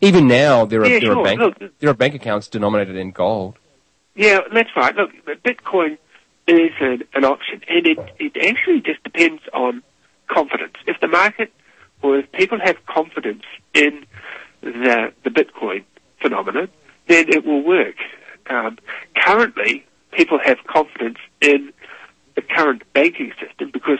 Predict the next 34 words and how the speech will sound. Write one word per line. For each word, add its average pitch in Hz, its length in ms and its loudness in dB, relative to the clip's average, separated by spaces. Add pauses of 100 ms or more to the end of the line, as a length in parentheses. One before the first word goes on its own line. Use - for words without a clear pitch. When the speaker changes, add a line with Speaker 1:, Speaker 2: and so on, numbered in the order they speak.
Speaker 2:
they 120 260 -2
assume 156 640 -4 (500)
that 139 340 4 (560)
the 117 80 -4
banks 139 320 2 (100)
have 113 180 0 (120)
the 117 60 -6
money, 117 440 -2 (640)
uh, 131 40 -2
Speaker 1:
Hmm. 107 400 0 (140)
Speaker 2:
to, 123 500 0
uh, 110 300 -6
lend 135 280 4
out. 190 240 2 (380)
As 135 120 -4
soon 233 100 2
as 320 60 4
Speaker 1:
But - 60 0
they 240 100 4
Speaker 2:
that - 0 -
Speaker 1:
don't. 95 160 -2
Speaker 2:
confidence 175 460 -2
evaporates, 131 720 0 (180)
the 156 60 2
whole 180 300 4
thing 139 120 2
Speaker 1:
Right. 85 120 0
Speaker 2:
will 123 200 -6
fall 143 180 0
over. 151 200 0
It's, - 120 -10 (420)
just 220 200 -2
a 160 40 -6
big, 175 200 0